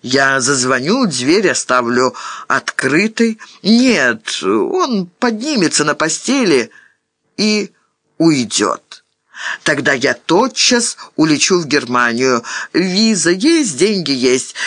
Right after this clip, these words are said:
Если даже он такой подлец, что пойдет доносить ночью... Нет, ночью нельзя, некому, подождет до утра, то во всяком случае я улечу вовремя. Денег полковник тогда больше давать не будет,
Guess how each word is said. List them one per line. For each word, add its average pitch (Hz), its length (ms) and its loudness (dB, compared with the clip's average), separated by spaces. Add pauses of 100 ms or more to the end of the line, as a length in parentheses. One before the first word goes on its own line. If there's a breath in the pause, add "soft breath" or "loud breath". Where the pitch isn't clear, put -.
(140 loud breath)
Если 202 600 0
даже 190 380 0
он 185 200 0
такой 185 240 0
подлец, 165 680 0
что - 240 -2
пойдет 160 560 0
доносить 156 560 -2
ночью... 220 680 -2 (280)
Нет, 180 260 -2
ночью 143 380 0
нельзя, 147 480 0
некому, 139 640 -2 (360 loud breath)
подождет 165 460 0
до 135 80 2
утра, 131 460 0 (300 loud breath)
то 151 160 2
во 135 140 0
всяком 127 460 -2
случае 240 400 0
я 123 240 -2
улечу 156 400 0
вовремя. 123 640 0 (420)
Денег 180 460 2
полковник 160 560 0
тогда 147 480 0 (280 loud breath)
больше 147 420 2
давать 143 340 0
не 160 100 -4
будет, 180 500 2